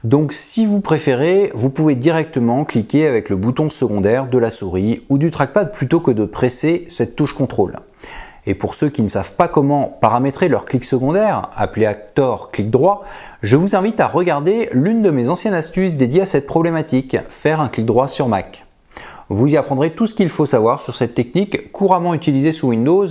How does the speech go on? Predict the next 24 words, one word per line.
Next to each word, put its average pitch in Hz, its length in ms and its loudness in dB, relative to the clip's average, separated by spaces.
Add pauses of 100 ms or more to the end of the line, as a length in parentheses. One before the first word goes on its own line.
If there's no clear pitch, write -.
mais 131 160 0
très - 300 -4
peu 147 260 -2 (140)
sur 117 240 -2
Mac. - 340 -6 (1500)
Ce - 200 0
complément 170 440 0
d'astuce 165 360 0
est 175 60 4
fini. 170 500 -2
Je 110 140 0
vous 170 60 4
rappelle 196 240 2
encore 190 240 0
une 180 100 -6
fois 208 240 0
que 196 160 0
si - 220 -2
vous 147 120 2
n'avez 117 240 2
pas 123 280 0
vu 143 160 2
l'astuce 143 340 0
d'origine, 123 560 0